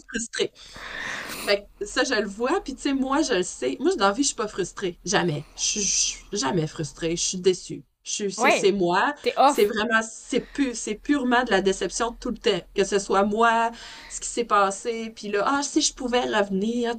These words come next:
Speaker 1: Moi, je, de la déception, ça, c'est, c'est... Je suis tout le temps en train de pleurer, tu sais.
Speaker 2: Hmm.
Speaker 1: Il y a quelque chose qui va pas comme je veux, je pleure. Euh,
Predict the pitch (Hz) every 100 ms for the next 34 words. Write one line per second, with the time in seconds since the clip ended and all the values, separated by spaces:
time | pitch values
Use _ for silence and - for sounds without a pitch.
0 | - 220 - - - - - - _ _
1 | _ _ - - - - - 190 175 185
2 | 190 202 196 226 226 226 196 180 170 175
3 | 165 156 - 170 190 180 170 165 156 156
4 | 165 170 - 175 160 _ _ _ _ _
5 | - 202 190 165 185 180 185 - 220 -
6 | 185 180 196 180 175 165 165 170 175 -
7 | 160 143 151 147 - - - - _ -
8 | 160 160